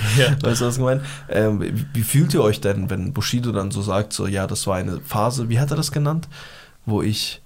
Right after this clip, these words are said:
Speaker 2: äh, wie war er von der Person? Weißt du noch?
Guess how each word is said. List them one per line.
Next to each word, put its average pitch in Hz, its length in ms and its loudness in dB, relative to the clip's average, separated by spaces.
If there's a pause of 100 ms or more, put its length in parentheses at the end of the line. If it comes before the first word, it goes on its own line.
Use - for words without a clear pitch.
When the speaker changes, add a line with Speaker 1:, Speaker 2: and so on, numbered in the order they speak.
(960)
Speaker 2:
äh, 73 340 -4
wie 113 160 0
war 123 160 4
er 135 80 4
von 127 140 -2
der 117 80 2
Person? 127 580 0 (480)
Weißt - 220 -2
du 151 40 -2
noch? 170 240 -4